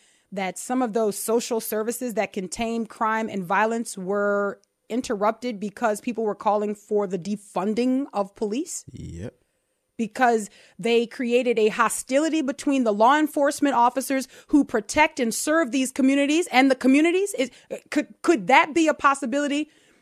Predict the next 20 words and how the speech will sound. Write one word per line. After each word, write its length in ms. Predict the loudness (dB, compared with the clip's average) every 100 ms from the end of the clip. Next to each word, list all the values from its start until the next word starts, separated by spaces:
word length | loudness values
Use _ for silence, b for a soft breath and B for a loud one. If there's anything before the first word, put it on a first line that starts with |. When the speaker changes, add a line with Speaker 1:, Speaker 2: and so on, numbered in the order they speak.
| -4
Speaker 1:
Nope, 500 | 0 4 4 2 -8 -10
nope. 480 | -6 -2 -2 -4 _
<laughs> 60 |
It's 400 | -12 -12 -12 -14 -16 _ _ _ -6
covid 320 | 0 2 2
nineteen. 560 | 0 -2 -4 -8 -8 -12 _ _ _ _ _ _ _ -20 -12
covid 300 | -4 -2 -2
nineteen. 480 | -4 -6 -8 -12 -14 _ _ _ _ _ _ _ _ _ _ b b b
Another 380 | -2 2 4 4 2
expla-, 420 | -2 -2 -4 -4 -6
explanation, 800 | -6 -4 -2 -2 -2 -6 -10 -12 _ _ -14
okay, 400 | -10 -6 -6 -6 -10 -8
uh, 300 | -8 -8 -12 _ _
Lopez 680 | -8 -6 -6 -8 -8 -10 -14 _ -10
gives 260 | -8 -8
here, 200 | -8 -10
German 320 | -8 -6 -4 -4
Lopez, 380 | -6 -6 -6
another 240 | -4 -2 -2
explanation, 720 | -4 -10 -8 -6 -8 -10 -14